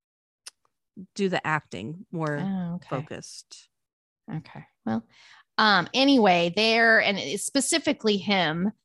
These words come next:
Speaker 2: they had people throwing up flags and stuff, and he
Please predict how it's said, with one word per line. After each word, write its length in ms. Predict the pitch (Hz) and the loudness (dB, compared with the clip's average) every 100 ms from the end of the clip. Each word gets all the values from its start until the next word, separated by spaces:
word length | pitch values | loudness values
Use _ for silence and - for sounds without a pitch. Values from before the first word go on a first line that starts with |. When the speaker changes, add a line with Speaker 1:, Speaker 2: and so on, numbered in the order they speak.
| _ - - | _ -8 0
Speaker 2:
they 480 | 208 208 202 185 - | 2 2 0 -2 -6
had 480 | - 196 180 175 - | -2 0 0 -2 -6
people 300 | 190 - 185 | -8 -2 -2
throwing 440 | - 185 175 175 | 0 2 2 2
up 160 | 160 - | 0 0
flags 480 | 320 349 330 294 | 2 4 4 0
and 140 | 311 294 | -2 -2
stuff, 380 | - 262 233 233 - | 0 2 2 0 -4
and 220 | 196 196 | -4 -4
he 560 | 226 202 196 190 170 | -2 -2 -2 -4 -6